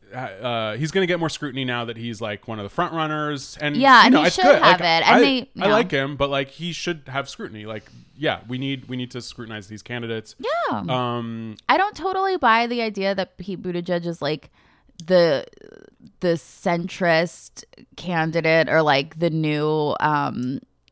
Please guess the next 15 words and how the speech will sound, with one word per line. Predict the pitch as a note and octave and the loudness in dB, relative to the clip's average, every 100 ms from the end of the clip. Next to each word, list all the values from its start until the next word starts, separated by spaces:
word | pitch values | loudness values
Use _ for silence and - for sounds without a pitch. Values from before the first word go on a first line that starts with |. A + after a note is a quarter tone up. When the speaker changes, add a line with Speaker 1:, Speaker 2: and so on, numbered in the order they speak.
| _ | _
Speaker 2:
like, | D3+ F3 D3+ - - | 0 2 2 -2 -12
he's, | D3+ F3 E3 | -4 -2 2
like, | E3 - | 0 2
a | E3 | 0
Biden | D#3 D3 D#3 C#3+ D3+ D#3 D#3 | 0 0 2 4 4 2 0
light | C#3+ D3 E3+ - | 0 0 -2 -2
or | F#3+ | -2
something. | A3 G#3 A3+ | -2 -2 0
Speaker 1:
No. | A3 | 2
Speaker 2:
I | G#3 C4+ | 4 4
don't | F4+ | 2
totally | B3 A3+ G3+ G3 | 0 0 2 0
see | F3 - D3 D#3+ | -4 -8 -6 -2
that, | G#3 A3 D#3+ - | 0 0 0 0
but | E3+ D3+ D3 | 2 4 2